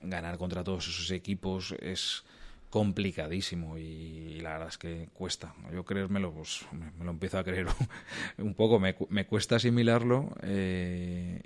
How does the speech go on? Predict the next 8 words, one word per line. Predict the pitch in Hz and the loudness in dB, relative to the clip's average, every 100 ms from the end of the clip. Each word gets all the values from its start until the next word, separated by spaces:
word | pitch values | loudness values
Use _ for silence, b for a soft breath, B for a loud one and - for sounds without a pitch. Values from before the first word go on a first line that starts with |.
| - | -10
y | 95 | -4
la | 90 | -2
verdad | 85 85 | -2 -4
es | 85 - | -6 -4
que | |
hasta | 95 - - 98 | -4 -4 -6 -2
anteayer | 95 92 90 87 - 92 87 92 98 | 0 0 -2 -6 -6 -6 -2 -2 0
no, | 107 101 92 90 87 | 0 0 0 -4 -8